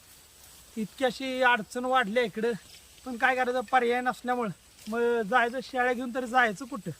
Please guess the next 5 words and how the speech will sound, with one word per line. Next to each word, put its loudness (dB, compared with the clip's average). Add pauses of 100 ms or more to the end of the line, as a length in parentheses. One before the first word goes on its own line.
(1400)
असा -2
प्रश्नचिन्ह -4
उभा 0
राहतो -2
डोळ्यापुढं. 0